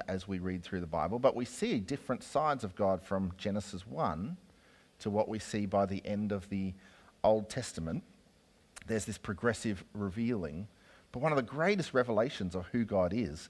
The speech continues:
is in the person of Jesus. It is God who came near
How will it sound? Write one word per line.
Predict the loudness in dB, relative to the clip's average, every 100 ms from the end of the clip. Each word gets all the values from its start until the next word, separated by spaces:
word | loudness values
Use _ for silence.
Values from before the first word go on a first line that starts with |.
| -4
is | -4 -4 -8
in | -2 2 4 2 -2 -14 -20 _ _
the | 0
person | 6 6 4 -2
of | -2
Jesus. | -2 -4 -6 -12 -16 _ _ _ _ -2
It |
is | 0
God | 2 6 8 8 6
who | 0
came | -2 -2 0 2
near | 2 2 2 2 0